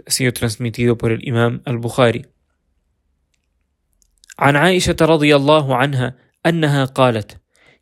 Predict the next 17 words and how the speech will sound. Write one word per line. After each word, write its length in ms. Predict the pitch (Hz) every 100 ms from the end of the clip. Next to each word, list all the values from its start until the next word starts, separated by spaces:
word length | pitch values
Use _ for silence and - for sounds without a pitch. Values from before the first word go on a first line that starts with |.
| -
"كان 220 | 185 202
رسول 420 | 185 156 170 170
الله 440 | 156 147 151 143 139
صلى 320 | - 147 143
الله 440 | 135 147 147 135
عليه 500 | 123 123 139 139 127
وسلم 500 | 123 - 156 143 131
إذا 360 | 127 127 120 120
دخل 360 | 135 151 151
العشر 500 | 131 117 139 131 - _ _ _ _ _ _ _ -
أحيا 260 | 170 165 156
الليل 520 | 139 156 156 117 - _ _ _ -
وأيقظ 600 | - - 202 - 160 151
أهله 560 | - 160 139 131 123 - _ _ _ - -
وجد 640 | 131 123 160 156 180 185 - _ -
وشد 420 | 131 156 170 143
المئزر." 560 | 135 127 135 127 117